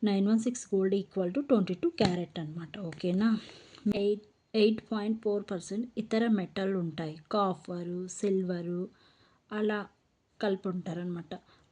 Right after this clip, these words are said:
ప్లేస్లో నైన్ వన్ సిక్స్ గోల్డ్ చైన్ లేదా రింగ్ లేదా బ్రాస్లెట్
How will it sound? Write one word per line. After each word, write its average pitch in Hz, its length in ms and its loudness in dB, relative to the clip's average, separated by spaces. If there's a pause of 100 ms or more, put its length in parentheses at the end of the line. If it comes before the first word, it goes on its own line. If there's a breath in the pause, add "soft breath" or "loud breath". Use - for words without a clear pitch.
ప్లేస్లో 202 400 0
నైన్ 208 320 6
వన్ 226 140 4
సిక్స్ 240 280 -6
గోల్డ్ 202 520 2
చైన్ 208 280 6
లేదా 190 420 2
రింగ్ 196 640 2
లేదా 185 300 2
బ్రాస్లెట్ 185 840 -2